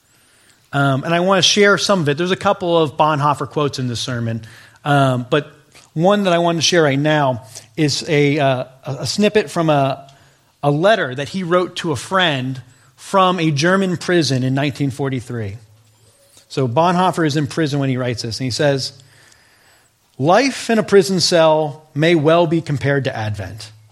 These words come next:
One waits, hopes, and does this, that, or the other, things that are, are really of no consequence.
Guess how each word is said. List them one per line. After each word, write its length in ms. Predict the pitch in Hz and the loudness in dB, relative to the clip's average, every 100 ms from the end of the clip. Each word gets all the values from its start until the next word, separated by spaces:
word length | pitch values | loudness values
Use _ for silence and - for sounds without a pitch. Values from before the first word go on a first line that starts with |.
| _ _ _ _ _ _ | _ _ _ _ _ _
One 300 | 135 160 160 | 0 2 2
waits, 680 | 165 196 240 - - - - _ _ _ _ _ | 4 2 0 -4 -6 -6 -12 _ _ _ _ _
hopes, 680 | - 175 208 - - - - - _ - | 0 2 2 -2 -8 -8 -14 -20 _ -8
and 120 | 131 | -2
does 300 | 139 139 110 | 0 0 0
this, 300 | 160 190 - | 0 0 -2
that, 340 | 127 151 170 175 | -2 0 0 0
or 160 | 165 | -2
the 140 | 151 131 | 0 -2
other, 400 | 117 113 123 - _ _ _ _ _ | -2 -6 -10 -18 _ _ _ _ _
things 360 | - 233 233 202 | 0 2 2 2
that 100 | 185 | 4
are, 300 | 165 165 - - | 4 2 -4 -6
are 420 | 156 160 156 151 139 | 2 2 2 -2 -6
really 480 | 147 196 196 190 147 | 0 4 4 4 0
of 120 | 131 | -2
no 200 | 151 160 | 0 0
consequence. 880 | 139 120 110 107 107 107 - - | -4 -6 -8 -12 -12 -12 -14 -16